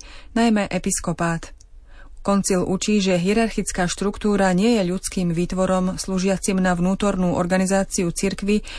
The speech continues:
ako spoločenského tela, ale je božskou ustanovizňou, ktorá má zachovať poslanie zverené Kristom apoštolom až do konca časov.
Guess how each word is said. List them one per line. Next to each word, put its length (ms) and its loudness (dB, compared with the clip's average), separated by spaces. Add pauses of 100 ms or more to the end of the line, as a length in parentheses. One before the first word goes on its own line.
(160)
ako 160 0
spoločenského 800 0
tela, 400 0 (400)
ale 240 4
je 80 4
božskou 560 0
ustanovizňou, 960 2
ktorá 320 4
má 160 2
zachovať 560 0
poslanie 720 2
zverené 400 0
Kristom 560 0
apoštolom 720 0 (240)
až 160 2
do 80 2
konca 400 -2
časov. 560 -2